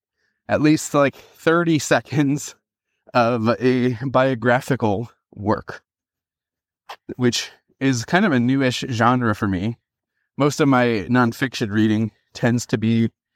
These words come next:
like, business how-to books, like how to market yourself, how to do YouTube, that kind of thing.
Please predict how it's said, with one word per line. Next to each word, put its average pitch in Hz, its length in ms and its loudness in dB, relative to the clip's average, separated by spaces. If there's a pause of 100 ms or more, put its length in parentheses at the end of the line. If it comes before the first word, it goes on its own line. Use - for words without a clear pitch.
(200)
like, 104 240 -4
business 117 680 2
how-to 123 580 0
books, 95 360 -2
like 98 160 -2
how 117 180 2
to - 120 -4
market 107 340 0
yourself, 95 480 -2 (360)
how 110 160 0
to 113 140 -2
do 107 260 2
YouTube, 110 640 0 (200)
that 113 200 2 (200)
kind 107 180 0
of 98 100 -2
thing. 107 300 0